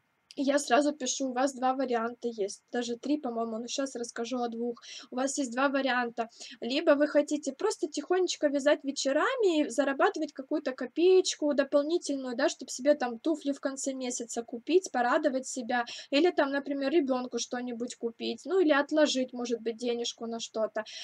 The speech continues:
И есть второй вариант, когда вы хотите, чтоб это была ваша основная работа, когда вы хотите, чтобы вы именно как пчелка трудились, зарабатывали большие деньги, и чтобы вы развивались, то есть чтобы потом, возможно, у вас появились какие-то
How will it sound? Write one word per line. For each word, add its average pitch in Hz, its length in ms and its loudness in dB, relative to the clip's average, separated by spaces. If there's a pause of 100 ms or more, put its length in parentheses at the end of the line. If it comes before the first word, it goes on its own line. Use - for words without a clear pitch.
(140)
И 285 80 2
есть 381 300 6
второй 349 380 4
вариант, 302 320 4
когда 262 300 0
вы 349 80 2
хотите, 302 340 -4
чтоб 269 240 -2
это 294 200 4
была 269 280 2
ваша 262 340 0
основная 262 600 -2
работа, 254 640 2 (380)
когда 254 280 2
вы 349 100 4
хотите, 311 400 0
чтобы 277 360 2
вы 320 260 6
именно 285 420 2
как 294 260 -2
пчелка 320 500 4
трудились, 277 600 4
зарабатывали 262 640 0
большие 262 680 0
деньги, 262 600 2 (360)
и 269 240 2
чтобы 277 400 4
вы 285 180 4
развивались, 254 760 2
то 226 120 0
есть 247 140 0
чтобы 254 300 -2
потом, 359 360 2
возможно, 254 440 0
у 247 40 -8
вас 277 180 0
появились 262 480 -2
какие-то 240 720 -4